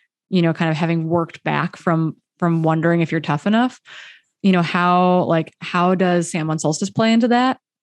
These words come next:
As far as, like, this being another, another, like, kind of brick in the wall of the foundation of being like, "Yes, I am tough.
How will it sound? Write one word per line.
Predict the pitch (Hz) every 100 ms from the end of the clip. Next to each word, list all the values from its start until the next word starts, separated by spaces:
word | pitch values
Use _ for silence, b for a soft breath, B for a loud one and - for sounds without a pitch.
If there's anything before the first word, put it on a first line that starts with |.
| -
As | 175
far | - 170
as, | 170 165
like, | 165 156 -
this | - 185 175
being | - 180 170
another, | 165 160 156 151 -
another, | 165 160 160 151
like, | 151
kind | 170
of | 151 151
brick | 151 160 -
in | 165
the | 151
wall | 147 143 147 156 196 196
of | 160
the | 160
foundation | 156 151 143 165 185
of | 165
being | 156
like, | 151 143
"Yes, | 175 135 170 -
I | 135
am | 139 156
tough. | 160 - 151